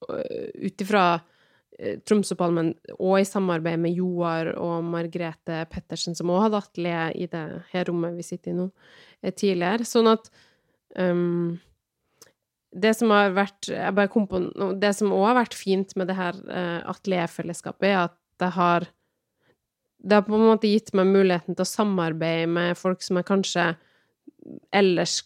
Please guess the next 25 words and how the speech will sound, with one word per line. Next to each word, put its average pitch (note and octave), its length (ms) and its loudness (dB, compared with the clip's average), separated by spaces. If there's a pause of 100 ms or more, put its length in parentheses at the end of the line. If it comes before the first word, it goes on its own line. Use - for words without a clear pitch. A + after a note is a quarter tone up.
kanskje G#3 300 2
ikke F#3+ 160 -2
ville F3 100 0
ha - 80 -10
kommet F#3+ 380 0
på E3+ 100 -4
å E3 120 -6
samarbeide F3 640 -2
med, G3 280 -2
som G3+ 200 -2
egentlig E3+ 440 0
er F3 60 0
ganske F#3+ 380 -2
forskjell-, - 440 -4
som G#3+ 160 2
jeg G3+ 120 2
egentlig F3+ 280 -2
tenker G3 300 0
jobber F3+ 380 -2
ganske F#3+ 300 -4
forskjellig F3 500 -6
fra F3 160 -4
meg, B3 160 -2 (640)
men G#3 200 2
som F#3+ 180 2